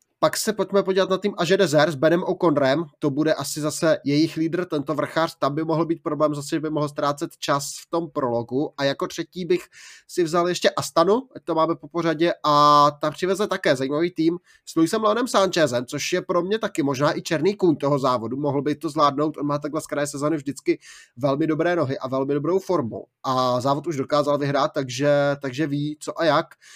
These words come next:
Doplní ho třeba Manuel Boar, Leonardo Basso, Fabio Felline, anebo Gianni Moscon, nastává lichý rok, takže Gianni Moscon by mohl zase být na té dobré straně mince, mohl by zase jezdit dobře, ale to uvidíme,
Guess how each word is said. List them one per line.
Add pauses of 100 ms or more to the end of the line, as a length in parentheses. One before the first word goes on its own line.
(180)
Doplní
ho
třeba
Manuel
Boar,
Leonardo
Basso,
Fabio
Felline,
anebo
Gianni
Moscon,
nastává
lichý
rok,
takže
Gianni
Moscon
by
mohl
zase (460)
být
na
té
dobré
straně
mince,
mohl
by
zase (160)
jezdit
dobře,
ale
to
uvidíme,